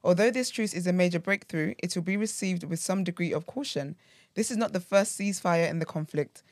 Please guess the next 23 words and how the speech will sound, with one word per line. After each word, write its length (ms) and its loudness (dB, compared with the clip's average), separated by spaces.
A 80 0
previous 440 0
one 140 0
was 140 0
breached 300 -2
in 160 -6
August, 500 0
just 200 -2
months 320 2
after 280 2
both 200 2
sides 320 2
committed 360 -2
to 120 -4
it. 300 -6
This 200 2
time, 340 2
though, 140 4
the 120 2
agreements 480 0
have 140 -2
gone 160 2
further. 520 2